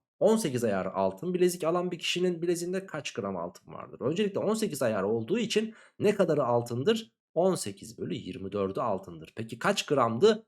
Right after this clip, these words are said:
Otuz gramdı. Demek ki ben bunu otuzla çarparsam cevabı bulurum. Bu da bana otuz çarpı, bak, altıya böldüm üç,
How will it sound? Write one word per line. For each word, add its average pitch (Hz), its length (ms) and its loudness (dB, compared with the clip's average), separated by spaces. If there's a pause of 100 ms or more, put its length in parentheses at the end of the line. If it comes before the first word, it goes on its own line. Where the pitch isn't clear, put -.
(120)
Otuz 135 360 0
gramdı. 95 360 -4
Demek 131 220 -4
ki - 120 -8
ben 139 200 -2
bunu 120 120 -2
otuzla 117 300 -4
çarparsam 135 580 -4
cevabı 131 420 0
bulurum. 110 300 -8
Bu 170 80 -4
da 202 100 4
bana 160 200 0
otuz 135 360 -4
çarpı, - 420 -2
bak, 85 200 -8
altıya 98 400 0
böldüm 170 300 2
üç, - 260 -4